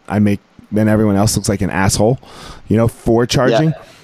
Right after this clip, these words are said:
Speaker 1: But I'm gonna give that money away. I'm, I'll cover my expenses and then I'll give that money away because I don't, like, I'm not gonna travel the country,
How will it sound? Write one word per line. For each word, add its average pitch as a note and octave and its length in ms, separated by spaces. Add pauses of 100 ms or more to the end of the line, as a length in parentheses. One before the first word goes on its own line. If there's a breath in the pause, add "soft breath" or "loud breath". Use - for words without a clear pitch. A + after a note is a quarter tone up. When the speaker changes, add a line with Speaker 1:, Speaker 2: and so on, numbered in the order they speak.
(240 loud breath)
Speaker 1:
But B2+ 140
I'm C3 160
gonna D3 160
give A2 160
that G2+ 140
money F2+ 180
away. E2+ 300
I'm, B2 180
I'll C#3 140
cover D#3 320
my D3+ 140
expenses C3+ 580
and A#2+ 160
then A#2 80
I'll A#2 100
give G#2+ 200
that G2+ 160
money F#2+ 220
away F2 240
because F#2+ 520
I G#2+ 140
don't, G#2+ 220 (120)
like, F2+ 320 (1400 loud breath)
I'm D3 140
not E3 200
gonna F3+ 160
travel D#3 340
the C3+ 80
country, A#2 560